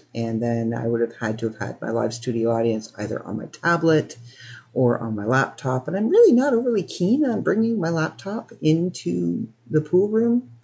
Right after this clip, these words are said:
you know, where it's humid and wet, and there is a high probability that I will accidentally drop one of them into the pool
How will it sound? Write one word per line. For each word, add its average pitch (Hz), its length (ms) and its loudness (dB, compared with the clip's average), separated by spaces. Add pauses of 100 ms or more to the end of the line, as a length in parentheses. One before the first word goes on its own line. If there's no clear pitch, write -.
(400)
you 156 120 2
know, 151 100 4
where 143 220 2
it's - 240 -4
humid 175 720 0
and 117 160 -6
wet, 143 440 -2 (140)
and 123 560 -4 (140)
there 147 160 4
is 147 100 4
a 175 120 4
high 180 160 0
probability 208 840 2 (420)
that 147 520 0 (160)
I 139 640 0
will 139 200 -2
accidentally 160 640 0
drop 160 480 0
one 196 240 2
of 151 140 2
them 131 260 2
into 143 400 4
the 120 80 -6
pool - 320 0